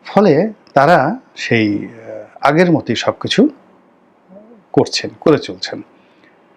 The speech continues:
হয়তো, উম, তারা আবারও ক্ষমতায় আসবেন। কেন ক্ষমতায় আসবেন? তাদের তওবার জন্য নয়, তাদেরকে আর এক দফা যাতায়াত দেওয়ার জন্য, ডলা দেওয়ার জন্য।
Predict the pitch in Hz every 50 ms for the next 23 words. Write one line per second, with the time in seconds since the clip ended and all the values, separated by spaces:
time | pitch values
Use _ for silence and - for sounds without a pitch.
0 | _ _ _ - - - 247 247 240 156 156 262 - _ _ _ _ _ _ _
1 | _ _ _ - - - - - - - 67 65 - - - - - - 60 -
2 | - - 139 120 117 107 110 110 117 147 185 185 - - 170 175 160 165 160 147
3 | 135 123 139 143 143 - - 131 147 156 - - 165 175 165 175 165 147 147 147
4 | 147 143 139 - - 127 120 135 123 - 139 135 135 156 165 143 113 110 98 95
5 | 95 92 90 92 101 143 254 320 - - _ _ _ _ _ _ _ _ _ _
6 | _ _ _ _ - 147 143 160 143 139 127 139 160 170 156 151 - 131 117 117
7 | 117 - 117 113 110 107 117 107 104 101 101 107 110 139 160 147 131 120 113 107
8 | 98 98 95 95 95 92 - - - - - 95